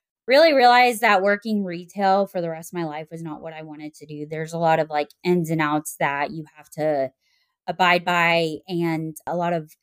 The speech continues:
ethical morale things that I did not want to have to participate in. So luckily,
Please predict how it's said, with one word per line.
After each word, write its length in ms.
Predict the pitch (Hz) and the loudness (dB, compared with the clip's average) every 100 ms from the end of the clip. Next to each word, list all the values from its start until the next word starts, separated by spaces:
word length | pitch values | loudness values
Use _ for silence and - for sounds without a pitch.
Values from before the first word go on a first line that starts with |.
| - | -10
ethical 480 | 180 - 185 - 180 | -10 -6 -6 -2 -2
morale 540 | 175 160 151 151 151 | 0 0 -2 -4 -8
things 480 | 151 185 175 180 170 | -8 -6 -6 -6 -4
that 120 | 165 | -2
I 140 | 147 156 | 0 -2
did 220 | 156 156 | -2 -4
not 160 | 151 | -2
want 160 | 156 156 | -4 -4
to 180 | 185 151 - | -6 -18 -14
have 180 | 147 - | -16 -14
to 120 | 160 | -16
participate 720 | - 160 - - 170 190 185 | -16 -20 -18 -12 -6 -2 0
in. 300 | 190 196 - _ _ _ _ _ | 0 0 -4 _ _ _ _ _
So 540 | - 208 190 175 165 | -2 4 6 6 4
luckily, 640 | - 196 196 175 170 165 | -2 -4 -2 -2 -4 -4